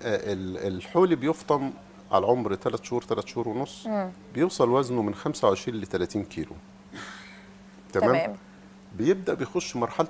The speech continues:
Speaker 1: التسمين حتى عمر سنة.
Speaker 2: مم.
Speaker 1: خلال الفترة ديت لو أنا وصلت لوزن من خمسة وخمسين لخمسة وستين كيلو على عمر سنة، الاتنين الاختيارين صح.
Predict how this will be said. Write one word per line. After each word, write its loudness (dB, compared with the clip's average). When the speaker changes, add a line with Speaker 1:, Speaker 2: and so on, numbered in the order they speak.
Speaker 1:
التسمين -6
حتى 0
عمر 4
سنة. 0
Speaker 2:
مم. -2
Speaker 1:
خلال 2
الفترة 2
ديت 4
لو 2
أنا 4
وصلت 4
لوزن 2
من -2
خمسة 0
وخمسين -2
لخمسة -4
وستين -6
كيلو 0
على 8
عمر 6
سنة، 4
الاتنين 0
الاختيارين -2
صح. -8